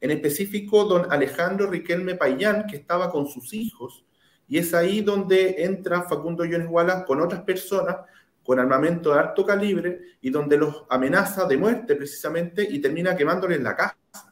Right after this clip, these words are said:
Es esa la gravedad, ¿cierto?, de lo que estamos conversando hoy día, en donde Facundo Jones Wala, además,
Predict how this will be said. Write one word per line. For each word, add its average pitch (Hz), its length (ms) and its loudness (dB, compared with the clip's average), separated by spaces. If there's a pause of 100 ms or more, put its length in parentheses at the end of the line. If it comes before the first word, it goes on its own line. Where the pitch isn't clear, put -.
(380)
Es 143 300 0
esa 196 300 2
la 170 160 2
gravedad, 156 580 4
¿cierto?, 185 560 -2
de 151 260 2
lo 143 140 0
que 135 80 -6
estamos 151 460 -6
conversando 143 500 -6
hoy 147 100 -4
día, 160 300 -8 (340)
en 135 200 -4
donde 170 520 4
Facundo 170 380 -2
Jones 180 240 2
Wala, 180 240 4
además, 170 440 0